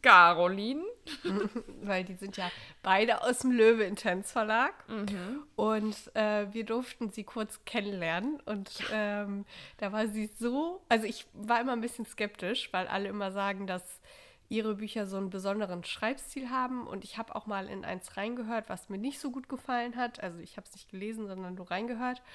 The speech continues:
Speaker 2: Deswegen war ich immer bei der Jetzt-Reihe so ein bisschen, hm, ich weiß nicht so genau. Die
Speaker 1: Und ich
Speaker 2: Ka-
Speaker 1: fand's eigentlich schon immer cool.
Speaker 2: Ja,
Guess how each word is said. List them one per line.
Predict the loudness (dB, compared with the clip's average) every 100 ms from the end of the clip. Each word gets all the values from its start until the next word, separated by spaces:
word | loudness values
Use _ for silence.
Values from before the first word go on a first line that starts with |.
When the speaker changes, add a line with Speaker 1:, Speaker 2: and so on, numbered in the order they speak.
| -18 -20 -12
Speaker 2:
Deswegen | -6 -4 -2
war | -2 -2
ich | -4 -8
immer | -4 -2
bei | -2
der | -2 -4
Jetzt-Reihe | -4 -6 -8 -14 -6 -4 -4 -4
so | -6
ein | -8
bisschen, | -8 -6 -6 -6
hm, | -10 -10 -10 -16 _
ich | -16 -12 -8
weiß | -8 -8
nicht | -12
so | -10 -6
genau. | -2 0 0 -4 -14 -16 -20 -20 -12
Die | -8
Speaker 1:
Und | -6
ich | -6
Speaker 2:
Ka- | -4
Speaker 1:
fand's | -6 -4
eigentlich | -6 -8
schon | -12
immer | -12 -6
cool. |
Speaker 2:
Ja, | -2 -2